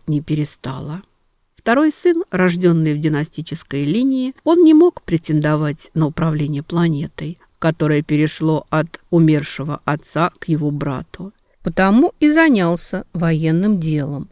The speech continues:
что, в общем-то, в условиях масштабного конфликта между мирами было совершенно естественным. Больше сорока лет Фориат весьма успешно отражал атаки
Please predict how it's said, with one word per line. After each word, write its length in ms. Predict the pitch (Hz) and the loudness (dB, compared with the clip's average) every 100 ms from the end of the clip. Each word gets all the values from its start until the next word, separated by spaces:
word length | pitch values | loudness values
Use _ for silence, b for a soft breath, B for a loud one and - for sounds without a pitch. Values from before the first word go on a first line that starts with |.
| b b b b | b b b b
что, 380 | - - 170 143 | -20 0 0 2
в 100 | 147 | 0
общем-то, 440 | 156 - 165 - 147 | 0 0 -6 -6 -4
в 40 | |
условиях 520 | 147 - 151 147 143 | -4 -2 -2 -2 -4
масштабного 600 | 156 156 - 143 151 143 139 | -2 -4 -4 -6 -4 -6 -6
конфликта 720 | 147 147 - 151 - 151 139 | -4 -4 -4 -6 -6 -6 -2
между 340 | 156 151 147 | 0 -2 -2
мирами 580 | 147 143 147 220 147 151 B - | -2 0 0 0 -2 -6 B -8
было 320 | 175 151 143 | -2 0 0
совершенно 640 | - 156 143 - 147 143 | -2 -2 -2 -2 -2 -2
естественным. 1040 | 147 147 - - - - 127 135 147 196 - b b b b _ | -2 -4 -8 -10 -10 -12 -10 -8 -8 -10 -14 b b b b _
Больше 400 | 180 226 294 285 | 0 2 2 -2
сорока 540 | - 247 254 - 247 254 | -4 0 0 0 0 2
лет 220 | 285 320 _ b b | 0 -4 _ b b
Фориат 540 | - 294 311 285 - - | -2 2 2 2 -2 -6
весьма 420 | 196 208 247 220 | -4 -2 0 0
успешно 560 | 185 - 277 294 262 214 | -2 -4 -4 -2 -2 -2
отражал 500 | - 180 185 220 - | 0 -2 0 -2 -2
атаки 560 | 180 - 151 156 170 | -6 -2 -4 -2 -6